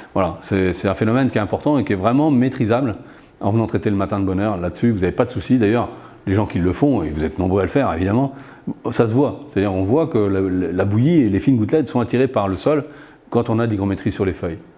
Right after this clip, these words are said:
enfin, ou de la rosée sur les feuilles. C'est vraiment à mettre en avant. Alors, euh, ce tableau-là est pas, pas inintéressant non plus.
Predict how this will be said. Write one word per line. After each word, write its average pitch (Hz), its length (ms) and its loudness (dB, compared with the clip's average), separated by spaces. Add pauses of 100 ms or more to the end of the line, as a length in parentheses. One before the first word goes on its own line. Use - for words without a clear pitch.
enfin, 82 100 -4
ou 87 80 2
de 80 60 0
la 80 80 2
rosée 98 260 0
sur 92 140 -2
les 85 60 -4
feuilles. 85 260 -8 (640)
C'est - 180 -2
vraiment 98 300 2
à 98 60 0
mettre 95 240 -2
en 92 60 0
avant. 82 240 -4 (1900)
Alors, 95 400 0
euh, 98 800 2 (1300)
ce 123 140 0
tableau-là 135 420 4
est 113 240 2
pas, 113 160 0 (240)
pas 135 100 4
inintéressant 117 400 0
non 110 120 2
plus. 151 260 0